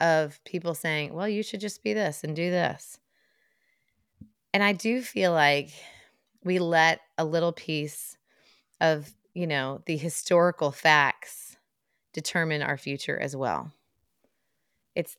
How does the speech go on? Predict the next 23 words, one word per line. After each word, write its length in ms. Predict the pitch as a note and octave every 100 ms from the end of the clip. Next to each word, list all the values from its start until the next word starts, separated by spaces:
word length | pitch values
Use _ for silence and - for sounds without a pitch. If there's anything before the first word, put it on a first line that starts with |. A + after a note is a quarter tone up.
| -
it's 180 | F3 D#3+
still 300 | - F#3+ F3+
that 180 | F3+ D3+
mentality 560 | E3 D#3 D#3+ D3+ D3+ C#3+
of 120 | C#3
June 280 | D3+ D3 C#3
Cleaver, 520 | D3 C#3 D3 D3 C#3+
like, 320 | C#3 C3 _ _ _ _ _
"This 240 | E3 D3 -
is 120 | D3+
our 160 | C#3+ C#3
role, 400 | C#3 C3+ C3+ C3+
this 280 | C#3 C#3 C#3+
is 120 | C#3
what 180 | C#3+ C3+
we're 80 | C#3
supposed 300 | - C3+ -
to 60 |
do." 480 | C#3 C3+ B2+ B2+ C3 _ _ _ _ _ _ _ _ _
But 100 | - F#3+
it's 200 | F#3 -
twenty 320 | - F#3+ F#3+
twenty-four. 760 | - F#3 E3+ - D3+ D3 -